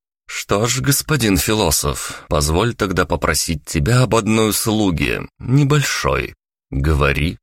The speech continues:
невозможного обещать не буду». «Мне казалось невозможным, что ты вступишься за мои раскопки,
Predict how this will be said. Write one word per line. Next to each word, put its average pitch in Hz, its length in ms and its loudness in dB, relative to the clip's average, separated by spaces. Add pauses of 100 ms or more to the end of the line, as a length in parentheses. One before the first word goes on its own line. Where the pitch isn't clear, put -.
(100)
невозможного 95 880 0
обещать 80 560 -2
не 76 140 2
буду». 76 360 -2 (480)
«Мне 143 260 6
казалось 110 420 2
невозможным, 92 800 2
что 85 220 -4
ты 90 100 -2
вступишься - 680 -2
за 85 140 2
мои 85 220 2
раскопки, 85 720 -2